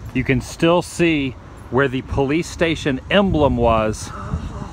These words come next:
right there on the side. Look at this. The indentation is still there, and even cooler than that, look, you can see where the sticker was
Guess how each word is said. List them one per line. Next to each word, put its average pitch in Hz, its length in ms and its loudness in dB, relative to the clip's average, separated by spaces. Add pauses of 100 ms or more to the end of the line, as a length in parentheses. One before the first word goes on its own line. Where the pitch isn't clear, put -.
right 147 340 4
there 185 260 6
on 156 280 4
the 151 80 4
side. 165 680 6
Look 180 140 2
at - 100 0
this. 131 300 0 (320)
The 160 180 0
indentation 180 880 2 (400)
is 147 140 -2
still 190 360 2
there, 165 440 2 (260)
and 143 80 0
even 175 240 2
cooler 190 400 4
than 165 160 0
that, 180 340 2
look, 160 320 2 (680)
you 151 80 -4
can 160 160 -2
see 190 240 -2
where 175 180 2
the 147 120 -2
sticker - 600 2
was 123 560 4